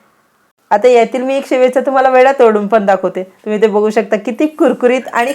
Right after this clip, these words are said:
खुसखुशीत अशी झाली आहे. तुम्हाला ही आजची रेसिपी कशी वाटली कमेंट बॉक्समध्ये मला नक्की कळवा आणि अशाच नवनवीन रेसिपीसाठी YouTube वर प्रियाज रेसिपी मराठी चॅनल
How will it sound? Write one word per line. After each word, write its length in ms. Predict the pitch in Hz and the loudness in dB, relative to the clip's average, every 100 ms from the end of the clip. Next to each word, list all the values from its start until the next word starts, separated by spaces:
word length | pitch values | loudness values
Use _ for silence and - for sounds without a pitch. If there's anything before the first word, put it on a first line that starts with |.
| - | -2
खुसखुशीत 500 | 302 - 240 240 226 | -2 -2 -6 -2 0
अशी 220 | - 233 | 0 0
झाली 280 | 254 185 180 | 0 2 0
आहे. 220 | 196 175 _ _ _ - | 0 -4 _ _ _ -4
तुम्हाला 280 | 196 190 202 | -2 0 0
ही 180 | 220 | 2
आजची 280 | 277 247 - | 0 0 0
रेसिपी 340 | 208 214 214 208 | -2 -2 -4 -2
कशी 240 | 214 220 | -2 0
वाटली 260 | 202 196 285 | -2 -2 -4
कमेंट 360 | 277 208 196 | -2 -2 0
बॉक्समध्ये 380 | 196 196 220 220 | 0 -2 -4 -4
मला 200 | 247 277 | -2 -2
नक्की 320 | 277 277 233 | -4 -6 -6
कळवा 280 | 202 202 180 | 0 0 0
आणि 280 | 175 208 233 | -2 -2 -4
अशाच 360 | - 226 285 311 | -2 0 0 0
नवनवीन 360 | 269 214 202 196 | -2 -4 -4 -4
रेसिपीसाठी 640 | 202 202 190 190 190 202 | -4 -4 -6 -4 -2 -2
YouTube 240 | 196 196 | -4 -4
वर 120 | 185 190 | -4 -4
प्रियाज 400 | 190 196 233 262 | -4 -2 -2 -2
रेसिपी 400 | 240 214 190 190 | -4 -6 -4 -4
मराठी 320 | 185 180 180 | -2 -4 -6
चॅनल 220 | 190 190 | -8 -8